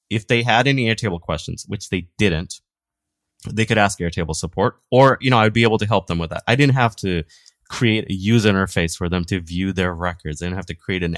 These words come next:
admin side of things. I didn't have to deal with any of that, right? This project,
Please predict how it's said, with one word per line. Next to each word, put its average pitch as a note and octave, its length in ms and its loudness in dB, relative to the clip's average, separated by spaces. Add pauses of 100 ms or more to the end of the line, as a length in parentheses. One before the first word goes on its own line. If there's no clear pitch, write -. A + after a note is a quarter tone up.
admin F2+ 400 0
side E2+ 280 -2
of D#2+ 120 -8
things. D#2+ 280 -8
I - 20 -2
didn't G#2 120 0
have F#2+ 100 -4
to E2+ 40 -20
deal D#2+ 200 -8
with D#2 120 -8
any G#2+ 200 0
of F2 80 -2
that, - 180 -4
right? - 160 -12 (460)
This C3+ 120 2
project, A#2 600 2